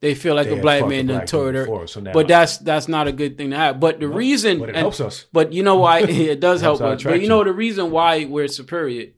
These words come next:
Speaker 1: in the first place
Speaker 2: Go for it.
Speaker 1: is because basically, you know what I mean? Like, I, and we never even touched the book yet. I'm sure we'll go into
Speaker 2: Yeah.
Speaker 1: that at some point.
Speaker 2: Yeah.
Speaker 1: But the reason why we're so superior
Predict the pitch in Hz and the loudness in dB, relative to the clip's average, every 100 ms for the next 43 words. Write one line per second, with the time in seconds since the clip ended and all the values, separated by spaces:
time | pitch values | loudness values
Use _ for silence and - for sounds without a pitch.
0 | _ 127 123 160 151 - 95 - 107 101 | _ -12 -8 -4 -6 -6 -16 -14 -10 -10
1 | 90 76 - _ _ 135 127 139 170 139 | -10 -12 -16 _ _ -10 -8 -2 -2 0
2 | 160 165 156 151 139 - 135 139 151 160 | -2 -2 -4 -6 -6 -6 -4 0 2 0
3 | 147 - 123 120 - 127 101 135 147 160 | -2 -6 -8 -8 -8 -8 -6 -4 -2 0
4 | 151 143 143 151 135 131 139 135 131 127 | -2 -4 -4 -6 -6 -6 -4 -4 -6 -6
5 | - 156 143 135 135 120 92 123 117 135 | -6 -4 -4 -4 -4 -4 -4 -4 -4 -6
6 | 120 - 101 - 110 92 78 - 143 151 | -6 -6 -10 -8 -8 -8 -10 -6 -4 -2
7 | 196 214 196 170 170 165 156 147 175 139 | 0 0 2 4 4 4 0 -4 -6 -8
8 | - 127 185 170 135 117 | -10 -6 -2 -2 -2 -6